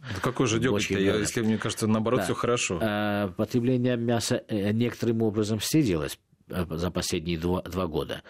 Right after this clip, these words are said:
Speaker 2: Да, значительно меньшими темпами. Это тоже очень важно, и многие задают этот вопрос. А почему потребление мяса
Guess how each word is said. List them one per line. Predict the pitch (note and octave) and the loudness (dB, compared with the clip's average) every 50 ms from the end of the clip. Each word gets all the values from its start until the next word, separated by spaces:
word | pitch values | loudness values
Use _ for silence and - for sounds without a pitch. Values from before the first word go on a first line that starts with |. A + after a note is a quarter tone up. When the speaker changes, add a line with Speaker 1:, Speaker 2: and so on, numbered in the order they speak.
| - - _ | -20 -12 _
Speaker 2:
Да, | - F#2+ F#2+ | -4 -2 -2
значительно | E2+ D#2+ F#2 F2 - - A#2 G#2 - G#2+ A2 A2+ | -2 -2 -4 -2 0 0 0 0 0 0 0 0
меньшими | A2+ G#2+ G#2+ A#2 B2 C3 C#3 C3 - - A2 F#2+ F#2 E2 | 0 2 2 2 4 2 2 2 0 0 0 0 0 0
темпами. | - F#2+ E2 D2 - D#2+ E2 F2+ | 0 -2 -4 -2 -4 -4 -4 -4
Это | - - | -2 0
тоже | A#2+ A#2 G2+ G2 | 0 0 2 2
очень | G2 F#2 - - F2 | 2 2 0 0 -2
важно, | D#2+ F2+ G2+ G2+ F#2+ F2 F2 | 0 0 0 -2 -2 -2 -4
и | E2 D2+ | -4 -4
многие | D2 D#2+ F#2+ F2+ F2 F2+ E2 | -4 -2 0 0 0 0 0
задают | D#2 E2+ E2 F#2+ F#2+ F#2 D#2+ | -2 -2 -2 -2 -2 -2 -2
этот | E2+ - - | -4 -6 -6
вопрос. | F#2+ F#2 - G2+ E2+ - - - - - - - | -4 -2 -2 -2 -2 -4 -6 -14 -16 -16 -12 -10
А | - | -8
почему | - - - - A#2 A2 F2+ | -6 -4 -2 0 0 0 0
потребление | - E2+ - F#2+ F2+ F2+ G2 F#2 F2 F2+ F2+ | -2 -2 -2 -2 0 0 0 0 0 0 0
мяса | G#2+ C#3 D#3+ D#3 - - C2+ - | 0 0 0 0 0 -2 -4 -6